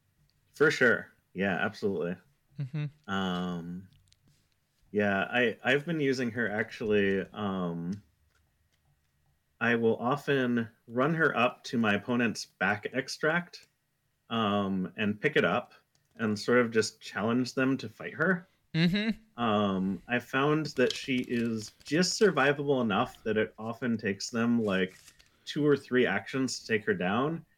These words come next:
Speaker 1: at which point their game plan has been completely thrown off. Um, you know, one of their characters is, like, still back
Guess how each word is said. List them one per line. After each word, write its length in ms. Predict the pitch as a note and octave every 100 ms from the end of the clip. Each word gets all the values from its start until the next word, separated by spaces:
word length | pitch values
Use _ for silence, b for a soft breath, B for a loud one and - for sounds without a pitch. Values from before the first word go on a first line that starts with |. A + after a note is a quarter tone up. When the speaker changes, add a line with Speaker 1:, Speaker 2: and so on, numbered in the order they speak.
| _ _ -
Speaker 1:
at 160 | -
which 260 | C#3 D3+ -
point 240 | D3 A#2+
their 120 | C#3
game 280 | A#2+ B2+ C3+
plan 220 | B2 B2 G#2+
has 160 | A2
been 220 | G#2+ G#2+
completely 680 | G2+ A2 G#2+ - D3+ E3+ C#3+
thrown 300 | G#2+ G#2+ F#2+ G2
off. 380 | D#2+ G2 A2+ - _ _ _ _ -
Um, 680 | G#2 G2 F#2 F2 E2+ E2+ F#2 G2
you 140 | A#2+ G2+
know, 120 | F#2
one 220 | F#2+ A#2+
of 140 | A#2 A2
their 100 | G#2
characters 560 | B2 A2 G#2 G#2+ G2+
is, 160 | G2+ G2
like, 220 | F#2+ F#2
still 360 | - - B2 G#2
back 420 | G#2+ A2 A2+